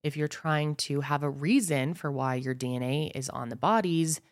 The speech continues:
this would be one way to go about it, although clearly it wasn't well thought through. So the unredacted nine one one call that we talked about in part two was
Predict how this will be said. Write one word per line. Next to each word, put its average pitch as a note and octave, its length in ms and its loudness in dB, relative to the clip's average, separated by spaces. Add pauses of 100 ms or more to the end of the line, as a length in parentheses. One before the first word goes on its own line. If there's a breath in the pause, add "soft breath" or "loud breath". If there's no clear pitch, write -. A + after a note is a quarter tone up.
(220 soft breath)
this D3 200 0
would D3+ 100 2
be C#3+ 140 0
one A#2+ 480 -4
way A#2+ 160 -4
to A#2 80 -4
go A2+ 100 -8
about D3+ 380 2
it, C#3+ 160 4
although B2 400 -2
clearly C3 560 0 (500 soft breath)
it D#3 120 2
wasn't B2+ 380 2
well - 200 -4
thought - 280 -6
through. - 240 -6 (540)
So F#3+ 80 0
the F#3+ 160 2
unredacted F#3+ 600 4
nine C#3+ 200 2
one C3+ 140 2
one C3+ 160 2
call C3+ 200 0
that C3 100 -2
we C3+ 80 -2
talked B2+ 280 -4
about B2+ 240 -2
in C3+ 60 -8
part - 300 -4
two D3+ 340 4 (300 soft breath)
was D3+ 160 0